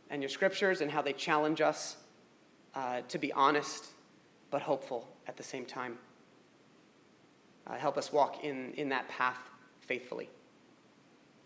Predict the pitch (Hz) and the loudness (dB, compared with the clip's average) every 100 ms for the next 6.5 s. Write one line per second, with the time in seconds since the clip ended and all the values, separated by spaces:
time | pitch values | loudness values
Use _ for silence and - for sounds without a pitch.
0 | - - - - - _ _ _ _ - | -20 -18 -16 -16 -18 _ _ _ _ -4
1 | 139 123 127 123 127 110 120 - - 190 | -2 -2 -4 -8 -8 -8 -10 -12 -10 -8
2 | - - 165 143 135 - 139 135 135 131 | -6 -6 -4 -4 -6 -6 -6 -4 -6 -6
3 | 127 131 123 123 120 - - - - - | -4 -2 -2 -4 -8 -14 -20 -20 -20 -20
4 | - - 113 123 - - - 156 139 - | -16 -8 -4 -4 -6 -6 -4 -2 -2 -2
5 | 123 135 - 131 127 123 123 123 120 120 | -4 -4 -6 -8 -8 -8 -8 -6 -6 -8
6 | 120 143 139 131 | -4 -2 -2 -8